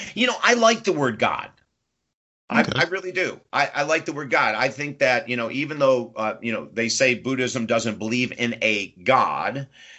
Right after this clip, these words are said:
Speaker 1: uh, they don't have a Godhead. You know, Buddha never wanted anyone to worship him as a Godhead. He was just there to show people a way to inner peace.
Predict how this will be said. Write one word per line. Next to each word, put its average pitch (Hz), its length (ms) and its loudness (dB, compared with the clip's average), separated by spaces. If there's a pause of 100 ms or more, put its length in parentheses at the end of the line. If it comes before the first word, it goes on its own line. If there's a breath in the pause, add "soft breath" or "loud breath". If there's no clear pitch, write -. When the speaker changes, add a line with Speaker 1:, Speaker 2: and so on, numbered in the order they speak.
(160 loud breath)
Speaker 1:
uh, 110 140 0
they 123 180 4
don't 120 160 0
have 117 140 0
a 110 40 -2
Godhead. 107 800 -2
You 123 80 -4
know, 110 80 -2
Buddha 139 360 2
never 131 280 2
wanted 120 320 0
anyone 117 340 0
to 95 80 -6
worship 123 460 -2
him 104 400 -6
as 107 200 0
a 107 80 2
Godhead. 98 880 -2 (400 loud breath)
He 143 180 2
was 156 180 0
just - 320 0
there 113 220 2
to 117 140 -8
show 127 360 2
people 120 500 -2
a 113 40 2
way 110 680 4
to 110 260 -2
inner 107 180 -2
peace. - 720 -6